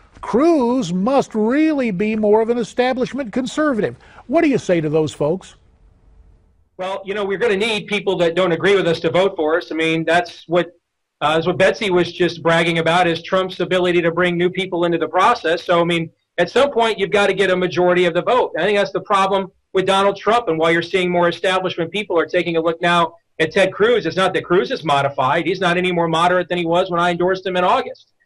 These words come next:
Speaker 2: The difference is today's A B C News Washington Post poll, J D, Trump's me-, mu-,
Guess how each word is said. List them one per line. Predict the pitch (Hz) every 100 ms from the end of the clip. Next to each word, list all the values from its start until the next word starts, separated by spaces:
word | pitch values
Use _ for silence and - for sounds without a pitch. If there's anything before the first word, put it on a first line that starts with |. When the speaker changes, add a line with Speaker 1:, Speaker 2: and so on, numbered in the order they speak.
| _ _
Speaker 2:
The | 165
difference | 214 262 254 196
is | 185 196
today's | 196 190 196 185
A | 196
B | 196
C | 196
News | 202 208 175
Washington | 190 202 214 220
Post | 226 240 -
poll, | 147 127
J | 131 135
D, | 135 175 208 _ _ -
Trump's | 214 233
me-, | 185 214 226
mu-, | 180 -